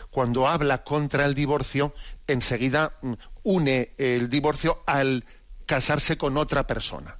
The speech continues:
¿eh? También hay que decir una cosa, que es que a veces, eh, hay personas que, que se han separado,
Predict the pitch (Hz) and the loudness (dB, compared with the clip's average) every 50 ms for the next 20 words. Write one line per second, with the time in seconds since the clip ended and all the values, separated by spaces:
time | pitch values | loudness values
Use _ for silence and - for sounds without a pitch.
0 | - - 143 170 180 - - - - - - - - - - - - - - - | -10 -6 -6 -6 -6 -6 -12 -14 -16 -20 -20 -16 -14 -8 -8 -8 -8 -10 -16 -20
1 | - - - - - - - - - - 135 - 139 143 135 - 151 143 - - | -20 -18 -18 -16 -16 -14 -14 -12 -6 -4 0 2 2 2 2 2 2 2 2 0
2 | 120 120 127 131 202 208 - 131 123 - - 135 - - - 135 135 143 147 - | -2 0 2 2 2 2 2 0 -2 0 0 -2 -2 0 2 2 4 4 2 2
3 | - 160 160 151 - - - - - - - - 139 135 131 127 123 123 - 147 | 2 0 0 0 -2 -6 -10 -14 -20 -20 -12 -4 0 0 2 2 2 0 0 0
4 | 147 139 - 147 131 - 147 151 156 156 - - - 139 131 127 120 - - - | 0 0 0 0 0 2 2 2 2 2 0 0 0 2 2 2 0 -4 -10 -20
5 | - - - - - - - - - - 123 104 - 131 123 123 - 139 127 - | -20 -20 -20 -20 -20 -20 -20 -20 -10 -8 -6 -4 0 0 0 0 0 0 0 2
6 | 139 139 147 143 139 160 185 175 | 2 2 2 2 2 0 -2 -4